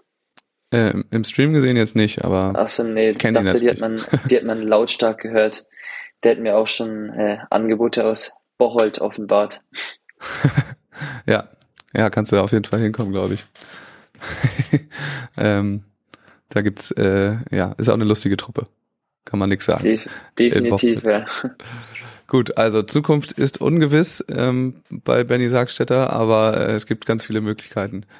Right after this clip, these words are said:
Speaker 1: Wenn da irgendwelche Angebote und Ideen sind, dann könnt ihr gerne wahrscheinlich,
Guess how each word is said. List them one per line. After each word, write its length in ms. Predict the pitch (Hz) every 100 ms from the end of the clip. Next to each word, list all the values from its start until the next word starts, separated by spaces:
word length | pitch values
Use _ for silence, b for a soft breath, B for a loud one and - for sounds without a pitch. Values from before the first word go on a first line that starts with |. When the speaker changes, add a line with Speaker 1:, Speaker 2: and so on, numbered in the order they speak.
| _
Speaker 1:
Wenn 140 | 107
da 120 | 104
irgendwelche 300 | 101 107 123 -
Angebote 500 | 113 110 113 120 104
und 160 | 101
Ideen 320 | 110 107 110
sind, 160 | 110 101
dann 140 | 95
könnt 160 | 92 104
ihr 60 | 98
gerne 360 | 95 95 95
wahrscheinlich, 440 | 101 - 101 98